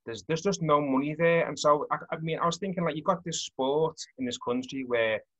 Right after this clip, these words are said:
it's massively wealthy. It's never been this wealthy, you know, it, all through its history. And yet, despite that, you've got parts of the sp-, sport that are on their arse,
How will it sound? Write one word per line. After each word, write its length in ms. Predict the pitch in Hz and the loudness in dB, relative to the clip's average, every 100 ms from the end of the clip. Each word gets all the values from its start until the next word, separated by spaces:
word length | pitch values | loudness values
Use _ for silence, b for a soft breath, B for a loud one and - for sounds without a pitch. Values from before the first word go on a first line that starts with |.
| _ _ _ _ _ | _ _ _ _ _
it's 180 | 123 131 | -8 -2
massively 540 | 135 151 - 127 127 | 2 2 2 -4 0
wealthy. 300 | 117 123 123 | 4 4 2
It's 140 | 110 156 | -8 -6
never 160 | 139 | -6
been 400 | 120 131 131 139 | -2 2 4 2
this 140 | 127 - | 0 0
wealthy, 480 | 110 104 - 95 87 _ _ _ - | 0 0 -4 -14 -14 _ _ _ -12
you 80 | 104 | -10
know, 100 | 92 | -8
it, 100 | - _ - 120 - | -12 _ -6 -6 -4
all 140 | 127 | -4
through 160 | 120 113 | -4 -8
its 120 | 110 | -8
history. 420 | 120 110 - 113 - _ _ _ _ | -10 -10 -6 -6 -8 _ _ _ _
And 140 | 127 131 | -2 2
yet, 260 | 139 139 - - | 4 4 0 -10
despite 520 | 127 - 160 170 - | -10 0 2 2 2
that, 240 | 147 104 - | 2 2 -4
you've 180 | 131 - | -10 -2
got 260 | 123 110 - _ _ - | 0 0 -4 _ _ -4
parts 420 | 135 139 143 - | 4 6 4 -2
of 40 | |
the 80 | 139 | -6
sp-, 400 | - - 120 - | -6 -4 -6 -6
sport 460 | - - 120 110 101 | -8 -2 -2 -2 -2
that 140 | 120 | -2
are 160 | 131 123 147 | 0 0 0
on 100 | 156 | 0
their 140 | 135 | 2
arse, 480 | 107 147 160 - | 4 2 -4 -12